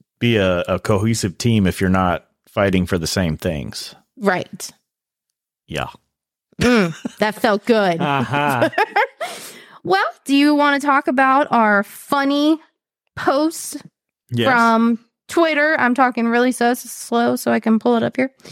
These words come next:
Speaker 1: But really so, so, so slow?
Speaker 2: <laughs> So I sent Russ a list of, what, what was it, like, twenty-two funny, uh, marriage posts from this past week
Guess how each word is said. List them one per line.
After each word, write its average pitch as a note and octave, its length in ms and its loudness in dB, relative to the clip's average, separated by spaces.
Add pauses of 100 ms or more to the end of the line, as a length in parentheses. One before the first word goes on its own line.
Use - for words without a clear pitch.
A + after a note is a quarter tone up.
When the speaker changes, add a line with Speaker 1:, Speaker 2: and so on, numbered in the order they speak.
Speaker 1:
But C#3 180 0
really B2+ 240 2
so, D3 200 -2
so, E3+ 160 -4
so F3+ 180 0
slow? F#3 340 0
Speaker 2:
<laughs> - 1600 -6
So D#4+ 720 0 (300)
I G4+ 560 2
sent B3+ 500 0
Russ F3 640 0 (140)
a F#3 300 0
list D#4 460 -2
of, F#3+ 600 2 (300)
what, - 180 -10
what F#3+ 120 0
was F3+ 160 0
it, - 120 -6
like, E3+ 180 -4
twenty-two G#3 580 0 (200)
funny, G3+ 420 0 (840)
uh, F#3+ 140 2
marriage B3+ 420 2
posts A#3 300 -2
from G#3 200 2
this G3+ 160 2
past F#3+ 400 -2
week G3+ 340 -2